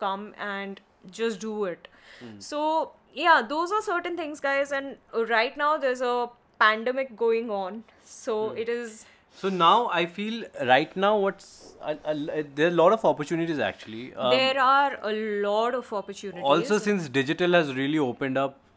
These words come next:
Speaker 2: with everything, uh, Netflix and the Hotstars and Amazon Primes of the world, there's a lot more
Speaker 1: There are a lot
Speaker 2: opportunities.
Speaker 1: more opportunities, that's true. And, but, uh,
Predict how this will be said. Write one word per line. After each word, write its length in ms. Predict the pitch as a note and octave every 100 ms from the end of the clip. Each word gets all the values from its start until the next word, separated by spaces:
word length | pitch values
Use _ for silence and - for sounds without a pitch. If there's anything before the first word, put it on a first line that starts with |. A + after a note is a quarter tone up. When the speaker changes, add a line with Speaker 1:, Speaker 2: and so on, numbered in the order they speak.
| B2
Speaker 2:
with 60 | A2+ _ _ - A#2
everything, 420 | A2+ B2+ C#3 B2
uh, 80 | A#2+ A2+
Netflix 640 | A2+ - B2 A#2+ A2+ - A2+
and 100 | G#2+
the 60 | G2
Hotstars 580 | G#2+ - - A2 A2 G#2 G#2
and 180 | G2+ G2 _ - A#2
Amazon 280 | A#2 A#2+ A#2 A2+
Primes 220 | A2 A2+ A2
of 80 | G#2+
the 60 | G#2+
world, 200 | A2 A2+
there's 120 | A2+ A2
a 40 | G#2+
lot 240 | A2 A2+ - A2
more 320 | A2+ A2+ G#2+ _ _ _ _ _
Speaker 1:
There 160 | - D#4
are 20 |
a 40 |
lot 80 | F#4+
Speaker 2:
opportunities. 340 | D4 B3 B3 A#3+
Speaker 1:
more 140 | G#3+ G3+ F3
opportunities, 720 | G3+ - F#3 E3+ F3 F3 F3+ G#3
that's 240 | G#3+ - -
true. 160 | F#3 F3 - F3+
And, 140 | G#3 - A3+
but, 180 | C#4 - - -
uh, 160 | A3+